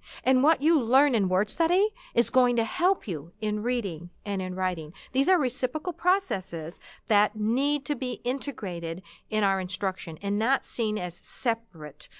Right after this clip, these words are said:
uh, uh, disciplines. And finally, guided reading is the best opportunity to scaffold comprehension. In fact, the goal of every guided reading lesson is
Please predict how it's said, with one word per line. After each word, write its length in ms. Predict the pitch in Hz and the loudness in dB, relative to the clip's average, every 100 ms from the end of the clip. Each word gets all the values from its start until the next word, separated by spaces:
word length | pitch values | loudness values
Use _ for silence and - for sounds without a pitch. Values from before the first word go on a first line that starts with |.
| - - | -20 -6
uh, 320 | 175 160 156 - - - - | -2 0 -2 -8 -18 -20 -14
uh, 80 | 170 160 | -10 -6
disciplines. 640 | 190 180 - 143 190 - - - - | -6 -6 -12 -14 -12 -14 -16 -16 0
And 180 | 226 226 | 2 2
finally, 680 | - 294 311 240 185 180 - | 4 6 6 4 2 0 -4
guided 380 | 214 254 403 285 | -4 0 2 0
reading 240 | 247 226 | 0 -2
is 120 | 196 - | -4 -4
the 100 | 180 | -4
best 360 | 175 240 269 | 0 0 0
opportunity 760 | 262 247 240 - 214 190 175 160 | -4 -4 -6 -6 -6 -4 -6 -8
to 160 | - 180 | -10 -10
scaffold 760 | - - 202 196 - 202 190 | -8 -2 2 2 0 -6 -6
comprehension. 840 | - - - 170 180 175 - - - _ - - | -8 -8 -8 -8 -8 -10 -12 -20 -20 _ -20 -10
In 100 | 226 | -8
fact, 300 | 220 285 294 | 2 2 2
the 80 | - | -2
goal 260 | 208 285 311 | 4 4 4
of 160 | 226 - | 2 -2
every 220 | 262 311 | -2 0
guided 340 | 294 208 190 180 | 0 -2 -2 -6
reading 240 | 180 175 | -10 -10
lesson 420 | 170 160 - 156 170 _ _ | -10 -10 -10 -12 -14 _ _
is 380 | 240 262 254 - | 2 2 2 -4